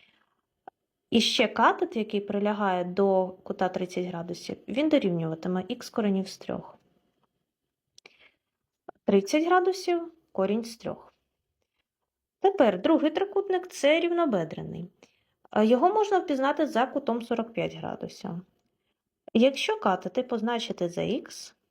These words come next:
то гіпотенуза буде ікс коренів з двох. А, обидва трикутники, е, були знайдені невідомі елементи за теоремою Піфагора. Можете перевірити самостійно.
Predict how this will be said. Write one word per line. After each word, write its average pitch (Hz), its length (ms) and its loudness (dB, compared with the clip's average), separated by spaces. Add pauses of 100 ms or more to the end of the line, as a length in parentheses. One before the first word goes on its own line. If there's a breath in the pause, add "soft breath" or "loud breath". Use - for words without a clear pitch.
(220)
то 233 140 6
гіпотенуза 233 680 0
буде 247 280 0
ікс - 340 -4
коренів 185 440 -4
з 196 80 -16
двох. - 380 -14 (1500)
А, 226 120 4
обидва 311 460 4
трикутники, 392 680 0
е, 262 540 0
були 254 360 4
знайдені 233 760 -2
невідомі 226 600 2
елементи 247 800 0
за 220 420 0
теоремою 226 480 0
Піфагора. 196 640 -4
Можете 220 400 0
перевірити 175 560 -2
самостійно. - 580 -8